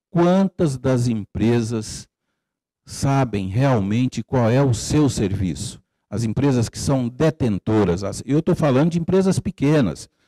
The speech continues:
empresas que tão lá no Alto Amazonas, ou que tão no interior do Amapá,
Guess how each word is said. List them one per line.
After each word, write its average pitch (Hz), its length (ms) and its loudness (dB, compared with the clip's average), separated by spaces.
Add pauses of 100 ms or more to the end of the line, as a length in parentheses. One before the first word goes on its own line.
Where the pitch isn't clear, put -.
(400)
empresas 120 520 0
que - 100 -16
tão 117 260 -4
lá 147 180 2
no 123 120 2
Alto 113 280 2
Amazonas, 101 960 0 (520)
ou 131 240 2
que 107 140 -4
tão 123 260 0
no 120 80 2
interior 113 560 2
do 110 80 0
Amapá, 107 680 -2